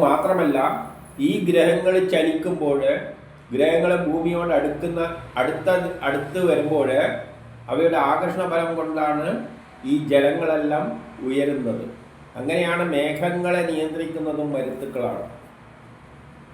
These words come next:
സൂര്യൻ നിയന്ത്രിക്കുന്നുണ്ടല്ലോ, മേട-, കർക്കിടക മാസത്തിൽ മഴ പെയ്യുക, ഇടവ മാസത്തിൽ തുലാവർഷം എന്നെല്ലാം നമ്മൾ പറയുന്നത് ഒരു പ്രത്യേക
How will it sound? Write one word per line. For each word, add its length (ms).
സൂര്യൻ 360
നിയന്ത്രിക്കുന്നുണ്ടല്ലോ, 800
മേട-, 420
കർക്കിടക 420
മാസത്തിൽ 380
മഴ 240
പെയ്യുക, 360
ഇടവ 280
മാസത്തിൽ 540
തുലാവർഷം 680
എന്നെല്ലാം 360
നമ്മൾ 240
പറയുന്നത് 640
ഒരു 100
പ്രത്യേക 420